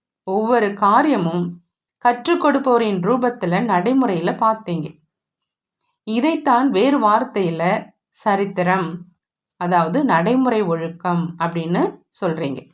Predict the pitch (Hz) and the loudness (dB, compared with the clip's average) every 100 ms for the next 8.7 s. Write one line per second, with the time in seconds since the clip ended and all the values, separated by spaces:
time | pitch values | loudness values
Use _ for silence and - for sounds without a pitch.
0 | _ _ _ _ _ _ _ - 226 254 | _ _ _ _ _ _ _ -4 2 6
1 | 349 359 302 202 202 277 202 233 339 320 | 4 2 2 2 2 2 4 4 4 2
2 | 311 254 185 185 165 160 190 226 - _ | 2 2 0 0 0 0 0 0 -4 _
3 | - - _ _ _ _ _ _ _ _ | -20 -20 _ _ _ _ _ _ _ _
4 | 196 226 277 294 247 208 214 202 190 311 | 0 2 2 2 0 0 0 0 0 0
5 | 311 262 294 320 339 320 226 175 175 156 | 0 0 0 2 2 0 -2 -2 -2 -6
6 | 156 - _ _ _ _ _ _ _ 202 | -8 -16 _ _ _ _ _ _ _ 0
7 | 202 226 240 180 175 294 - - _ _ | 2 2 2 2 0 -2 -6 -14 _ _
8 | - 208 269 320 302 311 311 | -2 0 2 2 2 4 2